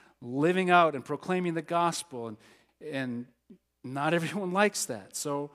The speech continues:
over time, there, there's pushback, and people are offended, and it, it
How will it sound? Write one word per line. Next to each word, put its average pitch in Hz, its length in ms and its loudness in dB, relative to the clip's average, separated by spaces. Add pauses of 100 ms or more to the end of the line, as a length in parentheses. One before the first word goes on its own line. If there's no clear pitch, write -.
(240)
over 151 240 -2
time, 180 340 0
there, 147 160 -2
there's 131 220 -6
pushback, 131 640 -6
and 117 120 -12
people 147 240 -10
are 139 80 -2
offended, 131 640 -4
and 113 120 -8 (320)
it, - 300 -12 (140)
it - 120 -14